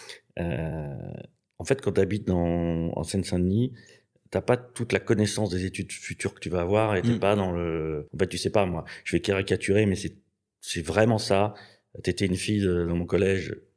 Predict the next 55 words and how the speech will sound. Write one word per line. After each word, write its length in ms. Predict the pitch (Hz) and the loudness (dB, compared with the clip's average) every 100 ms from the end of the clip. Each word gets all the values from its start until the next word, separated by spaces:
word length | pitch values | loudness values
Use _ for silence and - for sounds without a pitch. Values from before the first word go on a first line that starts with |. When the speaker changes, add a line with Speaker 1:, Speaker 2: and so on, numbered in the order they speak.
| _ | _
Speaker 1:
t'allais, 280 | - 85 85 | -4 -2 -2
t'allais 180 | 85 90 | -2 0
faire 180 | 87 | -2
vendeuse, 340 | 85 85 95 107 | -2 0 2 0
si 40 | - | -2
t'étais 100 | 90 | -2
un 60 | |
garçon, 280 | 87 85 104 | -2 -2 -2
t'allais 160 | 95 90 | 0 -2
faire 140 | 92 | -2
mécanicien. 480 | 87 92 90 - 98 | -4 -2 -4 -2 -4
Il 80 | 78 | -2
y 20 | |
avait 100 | 76 | -2
pas 200 | - 95 | 0 2
Speaker 2:
Ok. 60 | |
Speaker 1:
de, 580 | 87 82 80 78 78 78 | 2 0 -2 -4 -4 -4
d'échappatoire, 720 | 78 85 85 80 - 98 98 90 82 | -4 -2 -2 -4 0 2 2 0 0
euh, 40 | 80 | -2
autre 160 | 87 | -4
que 80 | - | -4
ça. 280 | - 107 120 - - - _ - | 0 2 2 -2 -16 -20 _ -18
Et 60 | |
quelques-uns, 680 | 85 - - 85 80 90 98 | -12 -10 -8 -4 0 0 0
euh, 200 | 82 76 | -2 -4
allaient 180 | 78 80 | -6 -4
en 200 | 80 80 | -4 -6
seconde 320 | 78 - 80 | -6 -6 -4
gé-, 140 | 76 - | -6 -6
seconde 320 | - 101 98 | -2 2 2
générale, 380 | 82 80 90 101 | 2 0 2 2
c'était 240 | 92 - | 0 -6
un 60 | 82 | -4
gros 160 | 85 92 | 0 2
mot. 260 | 107 - - | 2 0 -4
Speaker 2:
Mm, 60 | |
mm. 300 | 101 - - - | -4 -2 -4 -6
Speaker 1:
Tu 120 | 85 | -6
vois, 140 | 95 | -4
c'était 200 | - - | -4 -10
vraiment, 460 | 65 71 90 95 85 | -10 -6 -4 -2 -2
euh, 260 | 76 73 | -6 -10
pas 160 | 71 80 | -6 -6
beaucoup 240 | 78 78 | -6 -4
le 60 | 95 | -4
Speaker 2:
Oui, 60 | - | 2
les 60 | 117 | 4
Speaker 1:
faisaient. 100 | 110 | 4
Speaker 2:
grosses 220 | 113 107 | 2 0
têtes, 240 | 123 117 | 0 0
entre 140 | 104 110 | 0 0
Speaker 1:
Voilà. 180 | 104 | 2
Speaker 2:
guillemets, 140 | 107 110 | 2 0
ouais, 80 | 110 | 0
ouais. 200 | 113 | -2